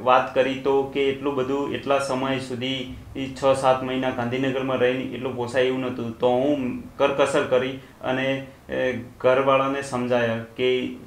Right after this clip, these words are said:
થોડી વધારે preparation કરવાથી, એ, તમારે જ-, ઝડપી નોકરી મળશે અને સારા માર્ક્સથી તમને, અ, તમારે ઉત્તીર્ણ થ-, થઈ શકશો. એટલે મેં સતત અહીંયા તૈયારી ચાલુ કરી. અ,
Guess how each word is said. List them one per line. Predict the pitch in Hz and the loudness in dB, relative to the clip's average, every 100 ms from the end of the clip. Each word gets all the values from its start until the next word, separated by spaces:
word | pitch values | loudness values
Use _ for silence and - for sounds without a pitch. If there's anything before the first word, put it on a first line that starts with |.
| - | -2
થોડી | 143 156 | 2 4
વધારે | 139 123 147 | 4 4 4
preparation | 143 139 135 139 143 | 4 0 0 -2 -2
કરવાથી, | 131 131 135 139 143 143 - - - - | 0 2 2 0 -4 -8 -12 -20 -20 -12
એ, | 135 131 127 | -6 -4 -2
તમારે | 127 127 135 131 127 123 117 - - - - - 123 | 0 0 2 4 4 4 2 -6 -14 -20 -20 -18 0
જ-, | 139 135 127 127 | 6 8 6 4
ઝડપી | 127 120 147 | -2 0 0
નોકરી | 127 127 131 | 0 -2 -4
મળશે | 127 123 - 147 | -4 -4 -4 -4
અને | - 135 139 151 - - - | -4 -4 0 -2 -4 -12 -6
સારા | - 139 143 135 123 120 | 2 4 6 4 2 2
માર્ક્સથી | 127 127 - 151 135 127 123 120 - | 2 2 -2 -4 -2 -2 -4 -8 -8
તમને, | 123 127 127 120 117 113 - - - - | -4 -2 -2 0 -2 -4 -12 -18 -20 -16
અ, | 110 117 - - - - - - - - | -12 -12 -14 -20 -20 -20 -20 -20 -6 0
તમારે | 131 131 | 2 2
ઉત્તીર્ણ | 127 143 139 135 | 2 0 2 0
થ-, | 135 117 117 - | 0 -2 -2 -2
થઈ | 131 | -2
શકશો. | 123 117 120 113 - - - - - | -2 -6 -6 -6 -8 -20 -20 -12 -6
એટલે | 139 139 131 123 - - - - | 0 6 6 6 0 -14 -20 -6
મેં | 143 143 | 0 2
સતત | 139 135 143 | 2 -2 2
અહીંયા | 143 143 | 2 2
તૈયારી | 120 127 143 156 | 2 2 4 4
ચાલુ | 147 123 123 | 4 4 4
કરી. | 123 117 120 120 - | 0 0 -4 -8 -16
અ, | - | -6